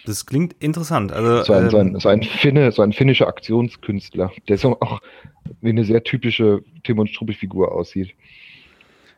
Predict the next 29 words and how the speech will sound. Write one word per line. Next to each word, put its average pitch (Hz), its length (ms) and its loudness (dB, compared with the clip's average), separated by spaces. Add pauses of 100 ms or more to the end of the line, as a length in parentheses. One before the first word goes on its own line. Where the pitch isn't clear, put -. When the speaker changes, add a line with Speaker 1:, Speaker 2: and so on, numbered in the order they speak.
(180)
Speaker 1:
Äh, 113 300 0
ja, 127 120 4
das 139 140 -2
ist 135 60 -8
auch 143 80 0
interessant. 135 260 0
Und 127 60 0
ich 117 60 -4
find's 139 120 0
halt 123 80 2
auch 123 60 2
interessant, 127 280 0
dass 127 80 2
er 120 40 -2
dann 117 120 0
quasi 113 440 -2
auch 110 140 -2
einen 107 200 -2
Zeichner 127 680 0
als, 110 360 -2
äh, 104 360 -4
als - 460 -10
Haupt-, - 280 -4
als, - 320 -10
als, - 260 -10
als, - 420 -8
äh, 95 220 -2
Helden 127 340 0
hat. 104 240 -2